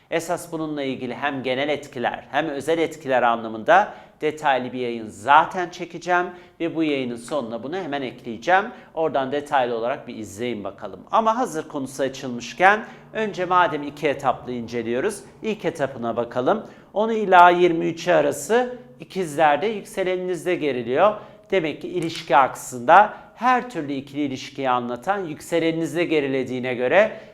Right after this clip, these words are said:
sizin her türlü ikili ilişkiye dikkat etmeniz gerekiyor. Bitmesi gereken ilişkiler bitecek, sonlanmalar olacak.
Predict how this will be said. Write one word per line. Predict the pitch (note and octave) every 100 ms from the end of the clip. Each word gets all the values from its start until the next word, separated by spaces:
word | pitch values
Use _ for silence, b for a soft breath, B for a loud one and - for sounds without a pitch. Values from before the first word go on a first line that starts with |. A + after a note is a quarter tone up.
| -
sizin | G3 D#3+ F3
her | F3+ F#3 E3
türlü | - B2
ikili | C#3+ D3 D3+
ilişkiye | C3+ A2+ - E3 D3
dikkat | C#3 D3+
etmeniz | C3 B2+ B2+ A#2+ B2+
gerekiyor. | B2+ A#2+ B2 F3 F#3+
Bitmesi | - C#3+ C3+ A#2+
gereken | A#2 A#2 A2+
ilişkiler | G#2+ G#2+ - A2+ A2 G#2+
bitecek, | A#2 C3+ E3+ F3 B B B
sonlanmalar | - D3+ C3 C3+ B2 B2 B2
olacak. | A#2 G#2+ G#2+ E3+ F#3+ B